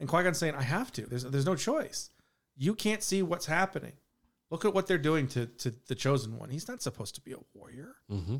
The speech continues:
Speaker 1: He's not, he's supposed to be rounded. He's supposed to be one, you know, he's supposed to be a master. And he's not. And he won't be.
Speaker 2: Yeah.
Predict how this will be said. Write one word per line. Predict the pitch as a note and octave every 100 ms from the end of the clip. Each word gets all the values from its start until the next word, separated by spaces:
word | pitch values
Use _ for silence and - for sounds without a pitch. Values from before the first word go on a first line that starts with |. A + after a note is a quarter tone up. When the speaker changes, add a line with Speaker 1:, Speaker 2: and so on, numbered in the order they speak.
| C3+ _ _ _ _
Speaker 1:
He's | A3+ A#3
not, | B3+
he's | G3 F3
supposed | G3+ G#3+ G#3+
to | G#3
be | F3+ F#3 F#3 F3+ - _ _ _ _ _
rounded. | D3+ F#3+ B3 D#3 -
He's | C3
supposed | - E3 -
to |
be | D#3+ D#3+
one, | E3 F3+
you | D#3+ C#3+
know, |
he's | C3+ D3+
supposed | - F3
to | E3+
be | E3
a | E3
master. | E3+ A#3+ B3+ - - _ _ _ _ _ _ _ _ _ _ -
And | D#3
he's | E3+
not. | F#3 A#3+ G#3+ A#2+ - _
And | C#3
he | E3
won't | F3+ A#3+ B3
be. | C3 A2+ -
Speaker 2:
Yeah. | A#2 F#2